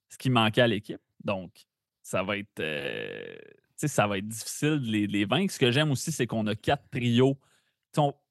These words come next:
les Hurricanes pompiers, ils roulent quatre trios, puis c'est, c'est un après l'autre, puis chaque trio peut marquer. C'est, il y a pas beaucoup d'équipes qui ont ça en séries éliminatoires présentement. Avec les Panthers, je pense que c'est peut-être l'équipe la mieux bâtie pour les séries.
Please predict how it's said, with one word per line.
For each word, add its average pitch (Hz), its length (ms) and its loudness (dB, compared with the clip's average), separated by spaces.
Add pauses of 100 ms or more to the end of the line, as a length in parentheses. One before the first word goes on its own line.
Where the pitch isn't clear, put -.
(160)
les 120 100 4
Hurricanes 127 320 6
pompiers, 139 520 0
ils 123 140 4
roulent 147 300 8
quatre 147 240 4
trios, 135 460 2 (500)
puis 110 380 4
c'est, 113 200 -2
c'est 104 500 0
un 143 160 6
après 120 280 6
l'autre, 131 360 4
puis 107 140 -6
chaque - 340 0
trio 131 300 4
peut 131 140 6
marquer. 135 420 0
C'est, - 260 -6
il 110 80 -10
y 107 40 -2
a 107 40 0
pas 170 140 4
beaucoup 156 220 2
d'équipes 139 340 0
qui - 120 -4
ont 117 140 0
ça 143 400 -2
en 113 120 -6
séries 117 200 -6
éliminatoires 120 400 0
présentement. 113 540 -2 (680)
Avec 131 340 8
les 175 120 8
Panthers, 165 420 4
je 165 80 0
pense 147 160 2
que - 40 -12
c'est 127 80 2
peut-être 139 360 4
l'équipe 127 320 -2
la 110 140 2
mieux 120 200 4
bâtie 113 480 6
pour 131 160 -2
les 110 100 0
séries. 110 460 -4